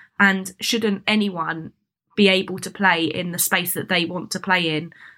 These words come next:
depending on how they identify? For me, like, at amateur level, that should be the case. And I know it's the case that mixed sex football takes place in a number of other countries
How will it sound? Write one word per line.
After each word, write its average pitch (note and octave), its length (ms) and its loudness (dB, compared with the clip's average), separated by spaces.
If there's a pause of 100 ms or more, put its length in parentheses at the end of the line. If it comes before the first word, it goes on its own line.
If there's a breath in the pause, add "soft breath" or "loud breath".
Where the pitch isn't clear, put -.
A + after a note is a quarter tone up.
(320 loud breath)
depending F#3 380 0
on F3 100 0
how F3 220 2
they F3 160 0
identify? F3+ 760 0
For F#3+ 200 -4
me, E3+ 260 2
like, E3+ 300 2 (340 loud breath)
at F#3 160 2
amateur G3 360 2
level, E3 320 -2
that F3+ 200 0
should F3+ 160 -8
be D#3+ 140 -6
the - 80 -8
case. - 340 -4
And - 100 -4
I F3 60 0
know F#3 160 -2
it's - 160 -4
the F3 80 -8
case D#3+ 280 -6
that E3+ 200 -4 (560 loud breath)
mixed G#3 300 6
sex - 180 -2
football F3 300 -4
takes - 240 -2
place F3+ 300 0
in E3+ 100 -2
a - 20 -6
number F3+ 240 0
of E3 80 -2
other F3 180 0
countries E3 500 -2